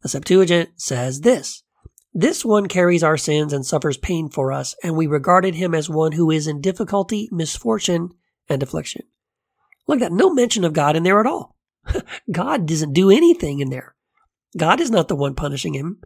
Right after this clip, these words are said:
We're the ones who are doing this to him. Um, and just real quick, while we're on the topic, there's also Exodus fifteen three. The Masoretic,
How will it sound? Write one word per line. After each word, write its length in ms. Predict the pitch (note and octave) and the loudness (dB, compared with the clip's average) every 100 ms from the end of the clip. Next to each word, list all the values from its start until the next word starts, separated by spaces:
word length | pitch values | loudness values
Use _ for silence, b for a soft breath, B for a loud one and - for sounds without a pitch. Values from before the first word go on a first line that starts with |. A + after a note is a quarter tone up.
| _ _ _ - | _ _ _ -6
We're 340 | E3+ F#3 C#4+ | 2 4 4
the 100 | A#3 | 2
ones 440 | D3+ C3+ C#3+ - - _ - | 0 0 -4 -12 -18 _ -2
who 120 | D#3+ | 0
are 80 | C#3+ | 0
doing 260 | C#3 C3+ | -2 -4
this 140 | D3+ - | -10 -10
to 120 | C3 | -10
him. 240 | C#3 - _ _ b b b b - | -10 -16 _ _ b b b b -6
Um, 540 | C#3+ C3+ C3 C#3 C#3+ - _ _ _ | 0 0 -2 -6 -14 -18 _ _ _
and 180 | B3+ A3+ | -4 -2
just 160 | G#3 - | -2 -2
real 180 | F3 E3 | -2 0
quick, 300 | F3+ C#3 - | -2 -2 -8
while 240 | E3 D3 | -6 -4
we're 120 | C#3 | -4
on 100 | C#3 | -4
the 40 | C#3 | -4
topic, 360 | E3 C#3 D#3+ | -4 -4 -4
there's 200 | D#3 D3+ | -4 -2
also 340 | D#3 D#3+ - D#3+ | 0 0 0 0
Exodus 420 | E3 D#3 E3+ D3+ | 0 -2 -2 -2
fifteen 400 | F3+ D#3+ F3 F3+ | -4 -4 -6 -6
three. 460 | F3 D#4+ A3 D3 - b b | -6 -4 -4 -6 -12 b b
The 80 | - | -6
Masoretic, 680 | A#2+ B2 A#2+ C#3+ A3 - | -6 -4 -4 -4 -4 -6